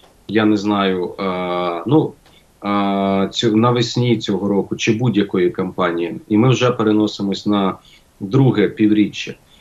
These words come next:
Тому зараз Сполучені Штати шукають, адміністрація президента Байдена шукає можливості, а, яким чином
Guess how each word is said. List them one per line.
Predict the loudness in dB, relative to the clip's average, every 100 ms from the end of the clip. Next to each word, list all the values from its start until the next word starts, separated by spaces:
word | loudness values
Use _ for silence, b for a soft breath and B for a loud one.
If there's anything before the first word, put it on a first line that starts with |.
| -16 -2
Тому | 2 6 6 6
зараз | 2 0 -2
Сполучені | -4 -6 -4 -4 -4
Штати | -4 -2 -2 -2
шукають, | -6 -6 -6 -2 -2 -2 -4
адміністрація | -6 -2 -2 -2 0 0 -2 -2 0 2 0
президента | -2 -6 -2 0 0 0
Байдена | -2 0 0 -2 -4 -6 b b _
шукає | -12 -8 -4 0 2 2
можливості, | 0 -2 -2 0 2 0 -4 -8 -8 -8 -8 b b _
а, | -6 -2 0
яким | 0 0 0 0
чином | 0 0 2 0